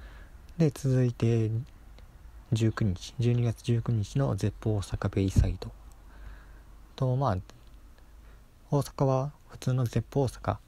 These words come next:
ファースト公演が行われたゼップ大阪と、まあ、別で、ベイサイド、まあ、ゼップ大阪ベイサイドっていうのがあるので、まあ、そちらです。まあ、行く場所、まあ、当たった方は行く場所間違えないようにしましょう。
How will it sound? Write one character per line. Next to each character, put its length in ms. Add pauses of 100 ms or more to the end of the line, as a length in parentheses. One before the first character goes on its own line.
(240)
フ 60
ァ 60
ー 20
ス 100
ト 140
公 220
演 80
が 100
行 180
わ 160
れ 80
た 160
ゼ 140
ッ 40 (120)
プ 80
大 120
阪 220
と、 300 (160)
ま 180
あ、 80
別 260
で、 160 (840)
ベ 100
イ 40
サ 180
イ 60
ド、 100 (200)
ま 180
あ、 40
ゼ 120
ッ 20
プ 160
大 60
阪 180
ベ 140
イ 60
サ 180
イ 100
ド 80
っ 60
て 160
い 80
う 20
の 80
が 100
あ 60
る 80
の 100
で、 140
ま 120
あ、 20
そ 160
ち 160
ら 120
で 120
す。 160 (640)
ま 140
あ、 60 (1200)
行 120
く 140
場 120
所、 300 (260)
ま 160
あ、 20
当 0
た 120
っ 60
た 100
方 180
は 80
行 80
く 100
場 80
所 140
間 100
違 280
え 20
な 120
い 60
よ 120
う 40
に 80
し 200
ま 120
し 180
ょ 220
う。 140